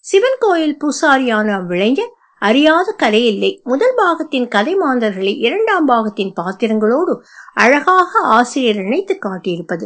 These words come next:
ரசிக்கத்தக்கது. முதலாம் ராஜேந்திரர் முடிசூடும் காட்சியையும் கதையில் காண்கிறோம். ஆயினும் கருவூரார் வழிகாட்டலில் ராஜராஜர் தொடங்கிய தமிழ் பணிகள் என்னவாயின? ராஜராஜருக்கு பின் ராஜேந்திரர் அவற்றை தொடர்ந்தாரா?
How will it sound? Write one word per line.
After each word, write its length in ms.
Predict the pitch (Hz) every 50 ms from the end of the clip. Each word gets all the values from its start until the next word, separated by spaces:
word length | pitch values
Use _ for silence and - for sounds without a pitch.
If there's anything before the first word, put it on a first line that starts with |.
| -
ரசிக்கத்தக்கது. 840 | - 202 208 208 - 427 415 - 392 403 - 165 - - 165 - - - _ _ - - - _ _ -
முதலாம் 440 | 254 269 262 311 330 339 339 330 330 294
ராஜேந்திரர் 680 | 247 233 247 240 254 254 254 247 240 226 233 233 220
முடிசூடும் 600 | 214 247 302 - - - 349 302 254 226 214 196
காட்சியையும் 720 | - 185 170 180 190 - - 262 262 277 302 415 466 - _ _ _ _ _ -
கதையில் 500 | - 208 208 233 294 302 254 220 294 - -
காண்கிறோம். 640 | - - 180 180 190 185 180 180 170 175 175 - - - _ _ _ _ _ _ _ -
ஆயினும் 480 | 370 392 453 523 508 480 359 302 294 285
கருவூரார் 680 | - 311 285 311 381 427 453 440 381 370 320 302 294 254
வழிகாட்டலில் 800 | 233 226 262 330 330 - 277 254 233 240 214 202 202 208 - - - -
ராஜராஜர் 760 | 208 226 254 302 359 440 440 427 403 359 339 320 311 269 - 285
தொடங்கிய 380 | 254 247 254 262 254 254 240 240
தமிழ் 320 | 240 190 196 220 269 -
பணிகள் 380 | - 233 214 208 196 202 208 202
என்னவாயின? 720 | 185 160 165 202 277 339 359 285 262 254 240 226 220 214 220 220 _ _ _ _ _ _ -
ராஜராஜருக்கு 720 | 220 214 254 277 311 311 302 302 294 277 311 294 285 - 311
பின் 260 | - - 370 392 440 392
ராஜேந்திரர் 680 | 294 220 220 254 269 320 320 311 294 294 269 269 262 247
அவற்றை 280 | 233 233 233 - 254 240
தொடர்ந்தாரா? 680 | - - 175 170 202 233 262 277 269 269 269 277 277